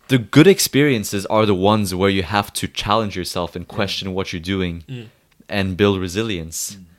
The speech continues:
Speaker 1: Those are the ones you get. Like, have you guys ever looked back at something that was difficult, where you had to grind really
Speaker 2: Oh,
Speaker 1: hard
Speaker 2: yeah,
Speaker 1: and you
Speaker 2: all
Speaker 1: had to
Speaker 2: the,
Speaker 1: deal with so
Speaker 2: all
Speaker 1: much
Speaker 2: the
Speaker 1: shit
Speaker 2: time.
Speaker 1: and go, "Oh, that was a bad experience. That was destructive for me"?
Speaker 2: I know.
Speaker 1: No, it,
Speaker 2: Yeah,
Speaker 1: it,
Speaker 2: good.
Speaker 1: it, it always comes out good.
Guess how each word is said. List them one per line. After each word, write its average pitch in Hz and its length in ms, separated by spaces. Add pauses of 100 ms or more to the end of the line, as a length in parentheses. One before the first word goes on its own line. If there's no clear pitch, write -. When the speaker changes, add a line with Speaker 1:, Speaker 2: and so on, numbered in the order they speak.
(300)
Speaker 1:
Those 113 300
are 123 60
the 113 100
ones 107 340
you 101 100
get. 110 240
Like, 107 180 (140)
have 123 180
you 143 80
guys 127 360 (160)
ever 113 340
looked 98 300
back 101 300
at 95 80
something 104 260
that 98 120
was 87 180
difficult, 98 440
where 87 100
you 90 80
had 98 180
to 101 100
grind 95 360
really 92 180
Speaker 2:
Oh, - 40
Speaker 1:
hard 98 200
Speaker 2:
yeah, 98 40
Speaker 1:
and 95 80
you 98 60
Speaker 2:
all 107 60
Speaker 1:
had 104 120
to 101 60
Speaker 2:
the, 101 60
Speaker 1:
deal 110 160
with 104 120
so - 140
Speaker 2:
all 107 40
Speaker 1:
much 104 160
Speaker 2:
the - 40 (100)
Speaker 1:
shit 113 140
Speaker 2:
time. - 100 (420)
Speaker 1:
and 113 180
go, 104 280
"Oh, 107 180
that 101 140
was 104 180
a 95 40
bad 95 340
experience. 98 560
That 95 140
was 87 120
destructive 98 520
for 90 120
me"? 85 100
Speaker 2:
I 85 40
know. 101 140 (160)
Speaker 1:
No, 170 220
it, 120 120
Speaker 2:
Yeah, 110 160
Speaker 1:
it, 101 220
Speaker 2:
good. - 160
Speaker 1:
it, - 120 (120)
it 127 200
always 139 360
comes 127 300
out 107 200
good. 120 240